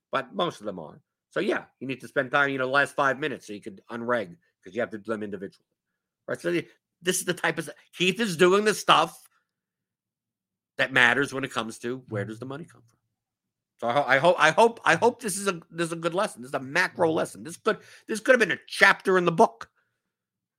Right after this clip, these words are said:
I mean, it's, it is talked about. We talked about it, what, chapter two, I believe?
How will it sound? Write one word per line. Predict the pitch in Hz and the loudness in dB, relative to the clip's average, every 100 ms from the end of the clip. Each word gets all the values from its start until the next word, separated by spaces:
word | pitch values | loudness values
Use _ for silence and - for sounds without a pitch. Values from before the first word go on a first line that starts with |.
| _ _ _ | _ _ _
I | 139 | -8
mean, | 156 | -6
it's, | - - - | -6 -10 -4
it | 151 | 2
is | 185 | 2
talked | - 160 - | 2 0 0
about. | 123 101 127 | -4 -4 -6
We | |
talked | 135 147 139 | -4 -4 0
about | 143 | 0
it, | 131 | 0
what, | 101 | -4
chapter | - 120 - | -4 -4 -4
two, | 117 - 156 | -14 -10 -6
I | 170 | -6
believe? | 175 208 285 | -6 -8 -10